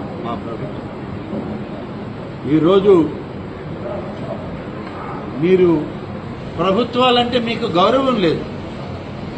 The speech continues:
ప్రజలంటే మీకు గౌరవ మర్యాదలు మీకేమీ లేవు.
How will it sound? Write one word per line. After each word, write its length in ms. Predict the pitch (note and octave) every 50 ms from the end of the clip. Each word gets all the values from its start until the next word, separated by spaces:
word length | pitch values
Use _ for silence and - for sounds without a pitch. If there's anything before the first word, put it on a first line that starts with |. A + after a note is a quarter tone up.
| - - - - - - - - - - - - - - - - - - - - - - -
ప్రజలంటే 640 | F3 G3 G3+ G#3+ B3 B3+ B3+ B3+ B3 A#3+ B3 B3+
మీకు 520 | B3 A3 A3+ A#3 G#3+ - A#3+ G#3 G3 F3 D#3+ - - - - - - - - - - - - - - - - - - - - - - - - - A#2+
గౌరవ 280 | C#3 E3+ F#3+ G3 G#3 G3+
మర్యాదలు 560 | F#3 F3+ F3 D#3+ E3+ F3 E3 D#3+ E3 D#3 D3
మీకేమీ 420 | D3 D3 C3 B2+ C3+ C#3+ D3 C#3+ C3 B2+
లేవు. 340 | B2 B2+ B2+ C3 C3+ C3+ C3+